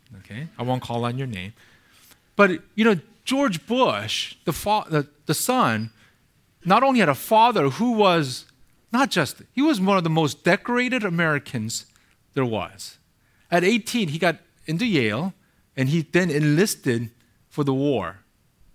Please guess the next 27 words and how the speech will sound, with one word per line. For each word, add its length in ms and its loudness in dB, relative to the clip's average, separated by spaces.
He 120 -4
joined 320 0
the 80 -2
army, 560 -4
and 80 0
he 80 4
was 100 0
a 100 -4
dive 360 0
bomber. 420 -6
He 180 -2
f-, 320 -10
um, 420 -6
flew 380 2
fifty-eight 680 -2
missions. 400 -2
One 300 0
time, 260 -2
he 140 -8
got 220 -4
shot 340 -4
down. 420 -2
By 100 2
the 120 0
grace 440 0
of 140 -6
God, 320 -2